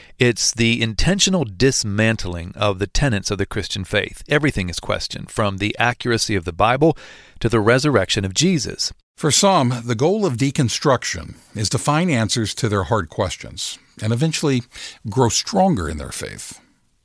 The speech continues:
Speaker 2: For others, though, the goal seems to be to abandon faith entirely or to twist it beyond recognition. That twisted version is sometimes referred to today as progressive Christianity.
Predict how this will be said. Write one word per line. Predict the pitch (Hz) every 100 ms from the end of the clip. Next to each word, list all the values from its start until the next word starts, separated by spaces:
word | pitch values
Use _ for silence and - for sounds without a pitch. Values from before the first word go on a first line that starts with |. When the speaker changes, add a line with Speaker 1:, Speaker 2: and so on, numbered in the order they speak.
| _
Speaker 2:
For | - 110
others, | 180 220 120 - - -
though, | 98 90 80 87 -
the | 87 95
goal | 98 131 160
seems | - 135 117 -
to |
be | 95 104 98 92 - - - - -
to | 120
abandon | 98 82 - 131 151 180 117 73 -
faith | - 101 90 92 -
entirely | 110 107 - 165 180 104 - - - - - - - -
or | 104 110
to | - 104
twist | - - 147 147 -
it | 101 76
beyond | 95 101 104
recognition. | 98 87 90 104 - 62 - _ _ - - - _
That | 98 113 98
twisted | - - 202 - 101
version | 92 82 85 98 - -
is | 92
sometimes | 123 117 120 92
referred | 87 107 87
to | 87
today | 90 95 87
as | 82 - _ -
progressive | 95 85 113 127 143 127
Christianity. | - 117 - 107 95 76 67 -